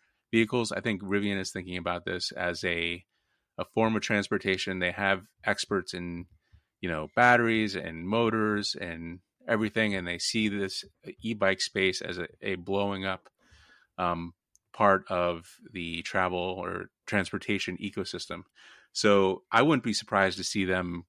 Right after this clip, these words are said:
come, uh, at, you know, almost like at, at what, uh, Harley and Serial are doing with, like, you know, higher speed, um, n-, not what Harley and Serial and Livewire are doing,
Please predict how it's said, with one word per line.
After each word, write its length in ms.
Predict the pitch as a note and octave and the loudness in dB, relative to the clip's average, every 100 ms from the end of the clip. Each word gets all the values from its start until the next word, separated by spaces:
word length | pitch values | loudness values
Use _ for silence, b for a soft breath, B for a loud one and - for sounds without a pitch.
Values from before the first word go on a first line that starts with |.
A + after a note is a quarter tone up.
| _ | _
come, 520 | - G2 F#2 F#2 F2+ _ _ _ _ _ - | -2 -2 -2 -6 -10 _ _ _ _ _ -6
uh, 260 | F2+ F2+ F2+ _ _ _ _ - | -2 -2 -4 _ _ _ _ -8
at, 220 | G2+ F#2+ - | -4 -4 -6
you 120 | C3+ | -8
know, 240 | G2+ F#2 - _ _ | -6 -6 -10 _ _
almost 300 | E3+ E2+ A2+ | -6 -4 0
like 160 | G#2 G2 | 0 2
at, 220 | G2+ - | 0 0
at 160 | G2 - - | -4 -6 -6
what, 240 | G2 F#2 - - | -4 -4 -4 -2
uh, 200 | F2 E2+ | 0 2
Harley 400 | A2 G2+ G2 F#2+ | 4 4 4 0
and 120 | F2+ | -2
Serial 680 | - G#2 G2 G2 F#2+ F#2 _ b b b b b - | -2 0 2 0 0 -4 _ b b b b b -2
are 100 | F#2+ | 2
doing 360 | G#2 G2 G2 | 4 4 4
with, 200 | F#2 E2+ | 0 -2
like, 300 | F2 E2+ E2 - _ | -2 -2 -4 -14 _
you 100 | F#2 | -12
know, 60 | D#2+ | -10
higher 400 | - G2+ G2+ F#2+ | -2 2 2 2
speed, 680 | - - F#2+ F#2+ F#2+ F2+ - _ _ | -4 -4 -4 -2 -4 -6 -20 _ _
um, 380 | - F2 E2 F2 _ | -6 -4 -6 -10 _
n-, 220 | C#3 B2+ - | -6 -2 4
not 180 | C#3 | 4
what 160 | A#2 G#2 _ - | 4 0 _ -6
Harley 400 | - A2 G#2+ G2 | 4 6 6 2
and 140 | F#2 | 0
Serial 360 | - G2+ F#2+ F#2 | -4 0 2 0
and 100 | F#2 | 0
Livewire 380 | F#2+ F#2 F#2 F2 | -2 0 -2 -2
are 40 | |
doing, 320 | F2+ F#2 F#2 | -4 -6 -10